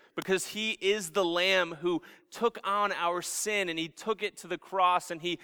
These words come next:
paid the punishment that we deserved. And he's redeeming. He is. He's redeeming.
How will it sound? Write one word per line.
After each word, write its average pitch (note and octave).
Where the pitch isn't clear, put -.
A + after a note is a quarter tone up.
paid G#3+
the F#3+
punishment F#3+
that D#3+
we F#3
deserved. D#3
And D#3
he's G3
redeeming. F#3+
He G3
is. A#3+
He's G3
redeeming. G3